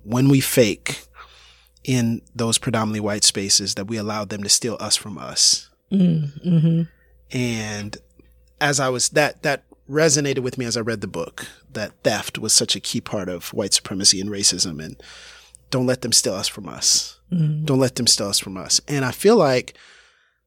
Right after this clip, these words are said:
Speaker 1: just as a parting statement, I feel like this book reminded me so deeply and, uh, so clearly that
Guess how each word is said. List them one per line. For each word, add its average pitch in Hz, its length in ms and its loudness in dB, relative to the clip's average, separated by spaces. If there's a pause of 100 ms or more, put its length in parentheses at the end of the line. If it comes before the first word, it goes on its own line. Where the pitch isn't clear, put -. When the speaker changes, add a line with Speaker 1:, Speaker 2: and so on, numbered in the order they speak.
Speaker 1:
just 151 200 2
as 143 100 0
a 117 40 -4
parting 113 320 -6
statement, 120 400 -2
I 107 60 -8
feel 123 180 -4
like 110 220 -4
this 117 180 2
book - 480 -6 (1700)
reminded 113 680 0
me 98 460 -8
so 131 340 6
deeply 90 720 -8 (320)
and, 107 440 -6
uh, 90 300 -8
so 117 580 2
clearly 104 880 -6 (1120)
that 107 440 -2